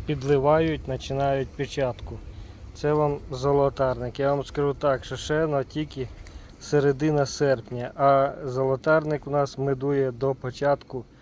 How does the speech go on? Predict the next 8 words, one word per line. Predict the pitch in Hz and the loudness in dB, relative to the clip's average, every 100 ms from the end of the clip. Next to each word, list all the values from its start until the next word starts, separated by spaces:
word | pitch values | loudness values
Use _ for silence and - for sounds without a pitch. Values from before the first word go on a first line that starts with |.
| - - - - - | -20 -20 -20 -20 -8
вересня, | 131 147 147 151 143 156 | 0 4 4 2 0 0
якщо | 139 131 - 139 143 - | 0 0 -2 -2 -2 -2
погода | 135 123 135 135 127 135 143 | -4 -2 -2 -2 0 0 0
нормальна | 151 135 135 127 135 139 139 135 139 | -2 2 2 2 2 4 2 2 0
і | 139 135 | 0 -4
достатньо | 127 131 - 135 123 131 | -4 -4 0 0 0 -4
є | 127 131 | -2 -2
вологи. | 120 131 135 135 117 | -2 -2 0 0 0